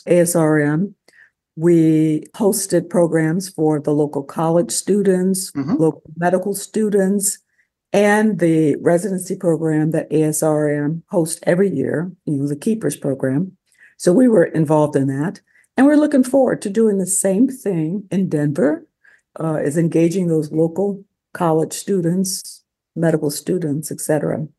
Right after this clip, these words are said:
Speaker 1: Now, Denver's, well, Colorado's population is a little bit different from New Orleans, obviously. So, you know, so it's gonna provide an opportunity for us to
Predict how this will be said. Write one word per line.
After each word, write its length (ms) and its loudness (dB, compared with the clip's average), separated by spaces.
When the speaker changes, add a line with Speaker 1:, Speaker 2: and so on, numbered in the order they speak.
Speaker 1:
Now, 200 4
Denver's, 600 2
well, 260 2
Colorado's 560 0
population 680 -4
is 120 -10
a 60 -2
little 280 0
bit 220 -4
different 420 0
from 220 0
New 100 4
Orleans, 640 0
obviously. 560 -4
So, 680 4
you 100 2
know, 120 4
so 160 2
it's 200 0
gonna 220 2
provide 560 -2
an 80 -2
opportunity 800 -2
for 260 -2
us 240 -4
to 520 -2